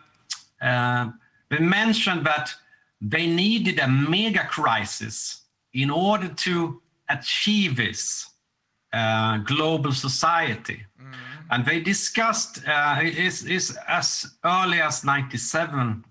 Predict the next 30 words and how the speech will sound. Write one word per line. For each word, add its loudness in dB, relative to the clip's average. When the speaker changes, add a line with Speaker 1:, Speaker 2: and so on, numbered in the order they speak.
Speaker 1:
uh, -4
that -2
they, 0
they -4
said 0
a 0
pande-, 2
pandemic, 0
a -6
global 0
pandemic, -2
um, 0
was 0
something 0
that -2
could -4
be 2
this -6
mega 2
crisis -4
Speaker 2:
Mm-hmm. -12
Speaker 1:
in 0
order 2
to, -2
uh, 2
to -2
create 0
this. -2
And 2
they, 0